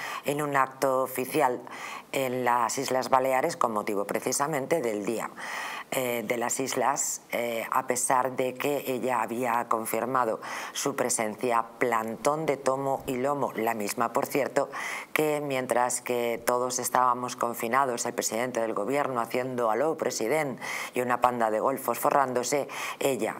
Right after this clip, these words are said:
sorteaba el confinamiento y se iba de chupitos, que no le gusta a ella una juerga, más que a un tonto una gorra de cuadros.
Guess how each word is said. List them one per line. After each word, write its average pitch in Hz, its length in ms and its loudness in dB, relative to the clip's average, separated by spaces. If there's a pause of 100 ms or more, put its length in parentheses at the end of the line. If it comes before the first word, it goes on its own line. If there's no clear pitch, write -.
(260)
sorteaba 127 600 4
el 117 80 -4
confinamiento 120 840 0
y 127 80 0
se 117 180 -2
iba 113 180 2
de 107 120 0
chupitos, 110 680 -2 (420)
que 113 140 0
no 123 100 2
le 113 140 2
gusta 110 380 2
a 107 80 2
ella 101 400 0
una 98 280 -2
juerga, 107 460 2
más 110 180 4
que - 120 0
a - 20 4
un 110 100 -2
tonto 120 380 0
una 117 180 2
gorra 110 300 4
de 101 100 0
cuadros. 95 480 0